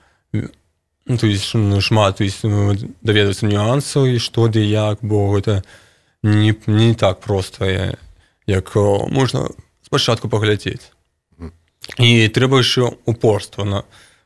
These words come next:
Speaker 1: бо калі бывае такое, што не, то есть некаторыя, как бы, щось, а, на гэтым спыняюцца. І, а, вось так і радзілася ідэя менавіта з бюстам. Гэта быў,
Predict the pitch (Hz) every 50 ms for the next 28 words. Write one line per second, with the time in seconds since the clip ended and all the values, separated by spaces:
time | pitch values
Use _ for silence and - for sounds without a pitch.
0 | _ _ 110 104 107 104 101 101 95 - 117 117 120 123 113 113 120 127 123 110
1 | 104 101 - - - - 104 98 - - 113 95 92 - _ _ _ _ _ _
2 | _ _ - 113 113 139 202 254 262 226 208 185 151 - - 135 123 117 - 139
3 | 127 123 127 123 143 135 156 156 151 139 127 - 117 117 110 - - 113 104 -
4 | - - 120 113 110 104 101 101 104 104 - - - 110 107 104 120 113 - 113
5 | 107 - - 120 104 104 98 101 104 - - - 104 104 - _ _ _ _ _
6 | _ _ _ _ _ _ _ _ _ _ _ _ _ _ _ _ - - 113 110
7 | 104 101 98 98 98 98 90 87 92 98 - 101 110 - _ _ _ - - _
8 | _ _ _ _ _ _ _ 117 113 113 - - 165 160 160 143 135 117 120 120
9 | 120 113 107 - 120 104 107 110 107 104 110 104 104 101 - - 101 98 101 98
10 | 98 101 104 107 123 139 - - 185 196 220 233 233 208 160 - 151 - 156 143
11 | 135 135 143 143 131 117